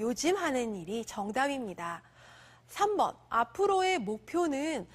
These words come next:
"앞으로 무엇을 할 거예요?" 이후에 "무엇을 하고 싶습니다." 이런 내용이 나와야 하죠. 사 번, 가고 싶은 나라. "어디에 가고 싶어요?"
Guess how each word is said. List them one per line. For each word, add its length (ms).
"앞으로 500
무엇을 640
할 220
거예요?" 760
이후에 500
"무엇을 580
하고 300
싶습니다." 640
이런 300
내용이 340
나와야 500
하죠. 420
사 240
번, 420
가고 460
싶은 480
나라. 320
"어디에 480
가고 320
싶어요?" 760